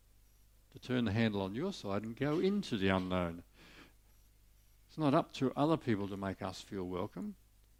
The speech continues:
It's up to us to assume that we are welcome because Jesus said we are, and to go through and make others feel welcome. At last week's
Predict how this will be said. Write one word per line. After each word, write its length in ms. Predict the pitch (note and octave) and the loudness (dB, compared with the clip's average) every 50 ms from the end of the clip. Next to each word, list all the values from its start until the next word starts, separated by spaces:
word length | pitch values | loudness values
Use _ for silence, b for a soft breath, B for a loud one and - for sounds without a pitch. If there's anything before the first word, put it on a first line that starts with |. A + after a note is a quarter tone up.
| _ _ | _ _
It's 100 | - - | 0 0
up 180 | C3 - - - | 0 0 0 -8
to 140 | - A#2 B2 | -2 2 2
us 200 | D3+ D3+ - - | 2 2 -2 -4
to 140 | - A#2 | -2 -2
assume 400 | G#2+ - - - - D#3 C3+ A#2+ | 0 0 -2 0 4 4 4 4
that 100 | A#2 A2 | 2 0
we 120 | G#2 G2+ G#2+ | 0 2 2
are 220 | C3+ E3+ F#3+ F3+ | 4 4 4 4
welcome 340 | C3 G#2+ G#2+ G#2 - - C#3 | 6 6 4 4 2 0 -2
because 300 | A2+ G#2+ - - G2+ F2 | -2 -2 -2 -4 -8 -2
Jesus 300 | F2 A2 G#2+ G2 F2+ E2+ | 0 2 2 2 0 -4
said 240 | - - A#2 F#2 E2+ | -4 -4 -4 -4 -4
we 120 | F#2 F#2 | -4 -2
are, 260 | G2 G#2 A#2 D3+ D#3 B B B B B B | 0 2 2 0 0 B B B B B B
and 120 | - A#2+ B2 | -6 -6 -6
to 60 | B2 | -4
go 220 | - D3+ D3+ D3 | -2 0 0 0
through 300 | B2 - - E3+ D#3 C#3 | 0 -2 -2 -2 0 0
and 100 | A#2 A2 | 0 2
make 260 | B2+ C3 C#3+ D3 - - - - _ _ | 2 0 0 0 -4 -12 -20 -20 _ _
others 420 | E3+ D3 C#3 C3 G#2+ F#2 F#2 - - | -6 -6 -6 -6 -8 -10 -12 -16 -16
feel 280 | - - - G2 F#2+ | -12 -8 -6 -4 -4
welcome. 420 | F#2 F#2 F#2 F2+ F2 - - G2 F#2+ - - - - - - - - - _ - _ - - - - - - - - - - - - _ - - - - _ _ _ _ _ _ - - - - - - _ - - - - - - _ _ _ - - - - - - - - - - - - - - - - - - - - - A#2 | -4 -2 -4 -4 -4 -6 -12 -20 -20 -20 -20 -20 -20 -20 -20 -20 -20 -20 _ -20 _ -20 -20 -20 -20 -20 -20 -20 -20 -20 -20 -20 -20 _ -20 -20 -20 -20 _ _ _ _ _ _ -20 -20 -20 -20 -20 -20 _ -20 -20 -20 -20 -20 -20 _ _ _ -20 -20 -20 -20 -20 -20 -20 -20 -20 -20 -20 -20 -20 -20 -20 -20 -20 -20 -20 -14 -8 -8
At 160 | A2 G#2+ - | -8 -6 -4
last 440 | G#2 G2+ A2 A2 G#2+ G#2 - - - | 0 2 4 4 4 4 0 -6 -4
week's 400 | G#2+ G#2 G#2+ - - - - | -2 -2 -2 -4 -8 -20 -20